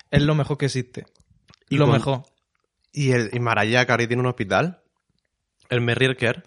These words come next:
Speaker 1: El Merrier Care, claro. Dios,
Speaker 2: <laughs>
Speaker 1: uf. Un saludo a Flo barra baja Duat, que es la cuenta de la versión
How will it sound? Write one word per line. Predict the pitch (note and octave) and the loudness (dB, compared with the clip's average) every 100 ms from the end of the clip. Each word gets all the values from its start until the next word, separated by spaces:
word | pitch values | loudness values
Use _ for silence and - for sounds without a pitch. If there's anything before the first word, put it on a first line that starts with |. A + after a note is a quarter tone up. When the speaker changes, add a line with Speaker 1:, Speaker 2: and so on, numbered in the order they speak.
| - | -6
Speaker 1:
El | D3 | -2
Merrier | C#3 C#3+ D3 | 2 2 2
Care, | C3+ C3+ | 2 0
claro. | C#3+ C#3 C3+ B2 C3+ B2+ | 2 2 2 0 0 0
Dios, | B2 A#2+ - | 2 2 0
Speaker 2:
<laughs> | - | 0
Speaker 1:
uf. | C3 D3+ - - - | 0 0 -2 -4 -6
Un | D#3+ | 0
saludo | E3 F3+ F3 F3 F#3 - | 2 4 4 4 4 2
a | C#3+ | -2
Flo | C#3+ D3+ E3+ - | 2 4 4 4
barra | D3 C#3+ | 2 4
baja | D3+ C#3+ | 4 2
Duat, | C3 C3 C#3+ - - _ | 0 2 2 0 -14 _
que | - C#3 - | -2 0 2
es | C#3+ | 2
la | D3+ | 2
cuenta | C#3 C#3 D3+ C#3+ E3+ - _ _ | 4 2 2 2 -2 -2 _ _
de | - B2 | -8 -2
la | A#2+ | 0
versión | A#2+ A2 - B2+ B2 A#2+ - | 0 -2 0 -2 -2 -6 -8